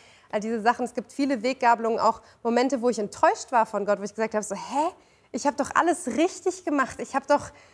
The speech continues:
geglaubt, ich habe doch vertraut. So, warum bist du nicht gekommen? So, warum ist das nicht so, warum ist nicht das passiert, von dem ich dachte, das sei das Beste?“ Und wo ich frustriert war, mit ihm gerungen habe. Ähm,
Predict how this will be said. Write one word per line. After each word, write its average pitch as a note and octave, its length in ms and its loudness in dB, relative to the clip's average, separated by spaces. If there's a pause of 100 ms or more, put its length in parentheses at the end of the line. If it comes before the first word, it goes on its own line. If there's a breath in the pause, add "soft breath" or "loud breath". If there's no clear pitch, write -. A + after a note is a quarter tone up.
(100)
geglaubt, C4 520 4
ich C4+ 140 -6
habe D4 120 0
doch D4 100 0
vertraut. D#4+ 640 2
So, C4+ 200 -2
warum B3+ 260 2
bist - 260 -6
du D#4 120 6
nicht G#4+ 220 2
gekommen? F4+ 460 4
So, A#3+ 140 -4
warum C4 240 2
ist C4 100 -8
das C#4 160 0
nicht C#4 240 -2
so, D4+ 300 2 (440 soft breath)
warum C4 200 6
ist D4 120 0
nicht D4+ 200 2
das D#4+ 160 4
passiert, E4 340 4
von C#4 160 0
dem B3+ 140 2
ich A3+ 120 -4
dachte, C#4+ 360 2
das B3 180 2
sei B3 140 6
das A3+ 180 -2
Beste?“ B3+ 520 0 (260 soft breath)
Und A#3 120 -4
wo A#3 60 6
ich B3+ 120 2
frustriert - 500 -2
war, C4 140 4
mit A#3+ 140 -4
ihm B3 140 -4
gerungen C4+ 420 0
habe. A#3+ 400 0 (480 soft breath)
Ähm, A#3 380 2